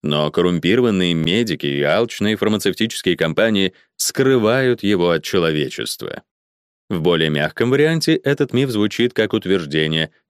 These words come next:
«альтернативные методы медицины», вроде упоминавшейся выше соды, куда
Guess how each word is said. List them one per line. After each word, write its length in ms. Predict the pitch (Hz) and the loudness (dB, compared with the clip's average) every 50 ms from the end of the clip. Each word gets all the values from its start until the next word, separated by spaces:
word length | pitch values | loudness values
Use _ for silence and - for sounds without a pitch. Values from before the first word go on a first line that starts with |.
| _ - | _ -4
«альтернативные 880 | 135 127 120 - 139 127 120 120 120 - - 131 123 101 90 92 92 | -2 -2 0 0 2 2 2 2 0 0 2 2 2 2 2 2 0
методы 340 | 85 85 90 92 - 82 78 | 0 0 0 0 0 0 0
медицины», 680 | 78 80 76 76 80 - - - 123 135 101 64 50 - _ _ _ _ _ | 0 0 0 -2 -2 -2 0 0 0 0 -2 -4 -6 -10 _ _ _ _ _
вроде 460 | - 147 147 135 117 98 104 104 101 101 | -4 0 2 2 2 2 2 2 2 2
упоминавшейся 720 | - 127 - 135 135 113 90 78 76 - 90 82 - 92 | 0 0 0 0 0 0 0 0 -2 -2 -4 -2 -2 -2
выше 240 | 80 78 73 - 110 | -2 -2 -2 -4 -4
соды, 400 | - - - 67 60 50 50 - - _ _ _ _ _ _ _ _ | -4 -4 -4 -6 -4 -6 -8 -12 -14 _ _ _ _ _ _ _ _
куда 440 | - 101 90 76 78 78 80 85 85 | -2 0 0 2 2 2 2 2 0